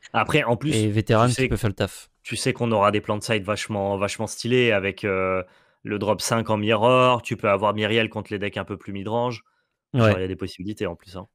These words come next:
Speaker 2: Ah, je trouve ça très cool. Et genre, euh, je préfère ça qu'un mono blanc classique,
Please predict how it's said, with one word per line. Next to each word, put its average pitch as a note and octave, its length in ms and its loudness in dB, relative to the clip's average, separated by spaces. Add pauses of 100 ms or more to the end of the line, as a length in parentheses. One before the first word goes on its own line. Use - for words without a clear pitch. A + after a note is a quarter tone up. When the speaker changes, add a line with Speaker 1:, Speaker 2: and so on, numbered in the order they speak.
Speaker 2:
Ah, E3+ 100 4
je - 60 0
trouve - 140 -10
ça C#3 120 2
très C3+ 160 0
cool. F#3 280 0
Et C3+ 40 6
genre, B2 220 4
euh, A#2 360 6 (580)
je - 100 -8
préfère C#3 300 -2
ça - 240 -2
qu'un D#3+ 140 4
mono D3 220 6
blanc D3 180 4
classique, - 600 -2